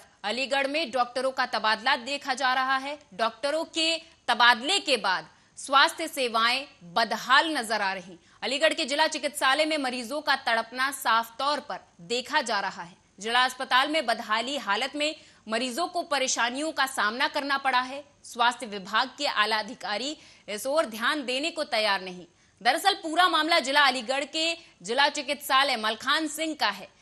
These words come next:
जहां पर डॉक्टरों के तबादले के बाद मरीजों को मुश्किलों का सामना करना पड़ रहा है।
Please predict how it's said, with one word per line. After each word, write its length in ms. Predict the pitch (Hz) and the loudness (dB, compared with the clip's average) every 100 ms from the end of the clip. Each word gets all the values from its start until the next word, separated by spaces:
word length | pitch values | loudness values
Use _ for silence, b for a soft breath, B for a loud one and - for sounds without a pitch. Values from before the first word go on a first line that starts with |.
| b b | b b
जहां 260 | 190 233 269 | -6 -4 -2
पर 180 | - 220 | 0 0
डॉक्टरों 580 | 220 226 220 269 302 | 0 -2 -2 -2 -2
के 160 | 320 320 | -2 -8
तबादले 580 | - 226 214 214 202 240 | -4 -2 0 0 -2 -6
के 160 | 240 | -6
बाद 280 | 190 202 247 | -2 0 0
मरीजों 480 | 240 208 196 185 277 | -2 -8 -8 -8 -10
को 480 | - 277 302 311 _ | -6 -4 -4 -6 _
मुश्किलों 520 | 202 233 - 302 330 | -10 -8 -6 -4 -4
का 200 | 359 302 | 2 2
सामना 460 | 285 - 220 254 330 | 2 0 0 2 0
करना 300 | 330 226 220 | 0 -2 -2
पड़ 180 | 214 202 | -2 -4
रहा 280 | 196 180 175 | -4 -4 -8
है। 280 | 170 - | -12 -18